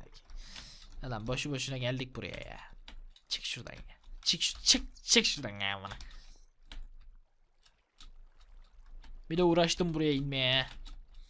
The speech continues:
Hay anasını arkadaş. Akşam mı olmuş lan?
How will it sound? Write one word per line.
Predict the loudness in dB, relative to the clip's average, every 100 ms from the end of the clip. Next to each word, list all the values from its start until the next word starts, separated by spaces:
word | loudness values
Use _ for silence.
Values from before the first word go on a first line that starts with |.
| -14 -14 -16 -20 -18 -18 -18 -18 -18 -18 -18 -12 -10 -10 -14 -12 -10 -10 -10 -14 -14 -12 -10 -10 -12 -14 _ -18 -14 -12 -12 -14 -14 -14 -6
Hay | -2 -2
anasını | -2 -8 -12 -16
arkadaş. | -20 -20 -20 -16 -14 -16 -16 -10
Akşam | -4 2 4 6
mı | 4
olmuş | 4 0 -2
lan? | -4